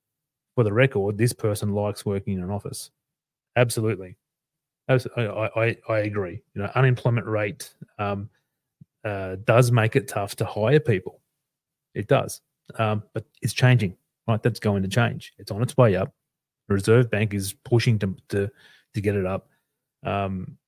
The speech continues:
you know, the, the, the, the system is just that. It goes up and it goes down. That's something that is changing. We, and we addressed this already. Um, you know, it,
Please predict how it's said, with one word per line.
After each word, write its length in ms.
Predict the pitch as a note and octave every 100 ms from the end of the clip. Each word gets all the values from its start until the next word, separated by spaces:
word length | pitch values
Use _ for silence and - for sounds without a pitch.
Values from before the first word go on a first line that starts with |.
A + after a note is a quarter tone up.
| -
you 120 | A#2
know, 160 | G2+ F#2+
the, 360 | F#2+ G#2+ F#2+ -
the, 320 | - G2 F#2+ F#2+ A#2 - _ _ _ G#2 G#2+ A#2 -
the, 80 | A2
the 180 | G#2 G#2
system 440 | - B2+ - B2
is 120 | A2+ G2
just 340 | - A#2 -
that. 280 | F#2+ F2+ - -
It 80 |
goes 260 | A2+ F#2 F#2+
up 220 | A2+ B2
and 80 | A#2
it 80 | A2+
goes 240 | G2+ G#2
down. 360 | G2+ F2 D#2 F#2+
That's 240 | - B2+ -
something 280 | B2 A2 G#2+
that 160 | G#2 -
is 240 | G#2+ A2+
changing. 440 | - G#2+ G2+ G2 G2
We, 180 | G#2+
and 100 | A2+
we 100 | B2
addressed 300 | A#2+ C3+ D3
this 180 | A#2+ G2
already. 400 | F#2+ F2+ E2 _ _ _ _ _ -
Um, 380 | G2 F#2+ F#2 G2+ _ _ _ _ _ _ -
you 80 | F#2+
know, 140 | F#2
it, 220 | A#2 A2+